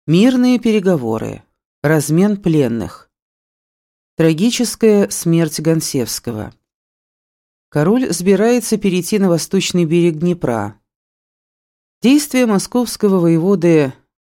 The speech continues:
Косогова и Серка на юге. Волнение в Запорожье. Письмо Косогова в Москву. Тревога в Малороссии по причине королевского похода. Переговоры дьяка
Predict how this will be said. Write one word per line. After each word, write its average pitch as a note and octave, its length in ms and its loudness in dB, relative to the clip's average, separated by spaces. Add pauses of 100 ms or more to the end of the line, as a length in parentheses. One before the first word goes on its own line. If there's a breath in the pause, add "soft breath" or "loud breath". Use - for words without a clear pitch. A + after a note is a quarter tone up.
(200)
Косогова B3 760 0
и A#3 200 -2
Серка E3+ 640 -2
на E3 220 0
юге. A#2 580 -8 (1160)
Волнение C4 560 4
в - 20 2
Запорожье. B2 880 -2 (400)
Письмо G#3 460 0
Косогова G3+ 560 -2
в G3 60 -6
Москву. B2+ 680 -4 (600)
Тревога E3 500 2
в C#3+ 80 -4
Малороссии D3 680 0
по E3+ 140 -2
причине A3+ 560 -2
королевского D3 760 -2
похода. A#2 720 -6 (840)
Переговоры A3 540 2
дьяка E3+ 760 0